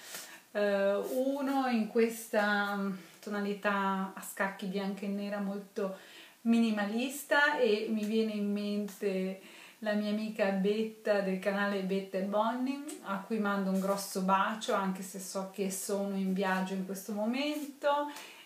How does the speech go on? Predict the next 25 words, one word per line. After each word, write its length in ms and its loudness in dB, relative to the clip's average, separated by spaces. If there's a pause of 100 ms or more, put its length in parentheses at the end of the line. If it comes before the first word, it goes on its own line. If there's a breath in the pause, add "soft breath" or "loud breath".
Loro 380 2
amano 400 2
molto 320 0
sempre 340 0
il 60 0
bianco 340 0
e 80 0
nero 280 0
e 120 -4
quindi 580 -2 (440 loud breath)
il 280 2
rimando 580 2
era 260 4
doveroso 1160 2
a 120 -6
loro, 580 2
che 100 -4
mi 120 2
seguono 380 -4
sempre 280 -6
con 160 -4
tanto 280 -4
affetto, 520 -4 (680)
e 80 -6
rimando 640 -2